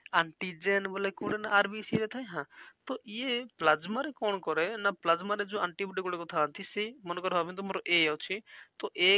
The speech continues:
କେବଳ କାହାକୁ ଚିହ୍ନିବ? ବି କୁ ଚିହ୍ନିବ। ଏଇଟା ବି ଥିଲେ ଏ ବି କାହାକୁ ଚିହ୍ନିବ?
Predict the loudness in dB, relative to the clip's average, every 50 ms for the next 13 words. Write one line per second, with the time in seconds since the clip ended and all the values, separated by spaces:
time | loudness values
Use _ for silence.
0 | 4 4 4 4 4 4 2 0 2 6 6 6 6 4 -4 -8 -6 -4 -4 -2
1 | -2 -2 -2 -4 -8 -8 -6 -6 -6 -8 -8 -12 -12 -12 -12 -10 -8 -10 -10 -6
2 | -6 -4 -4 -4 -6 -6 -6 -6 -6 -6 -6 -6 -4 -2 0 -2 -2 -2 -6 -8
3 | -4 -4 -6 -4 -4 -8 -8 -8 -8 -6 -4